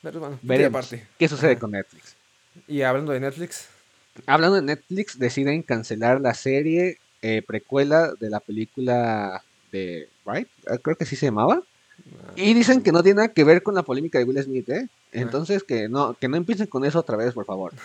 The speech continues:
Speaker 2: porque no importa
Speaker 1: <laughs>
Speaker 2: lo que hizo Will Smith. <laughs> Eh,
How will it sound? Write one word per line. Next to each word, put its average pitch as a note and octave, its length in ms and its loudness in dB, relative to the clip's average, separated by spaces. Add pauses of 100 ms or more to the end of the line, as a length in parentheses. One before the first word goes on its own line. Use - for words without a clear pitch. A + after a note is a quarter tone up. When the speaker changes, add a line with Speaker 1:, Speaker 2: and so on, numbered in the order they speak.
(180)
Speaker 2:
porque G#2 360 -2
no A2 60 -8
importa C3+ 540 2 (120)
Speaker 1:
<laughs> - 120 -20
Speaker 2:
lo A2 100 -4
que A2+ 140 -8
hizo B2+ 100 -2
Will A2+ 180 -2
Smith. A2+ 240 -6 (140)
<laughs> C3+ 540 -14
Eh, A2 420 0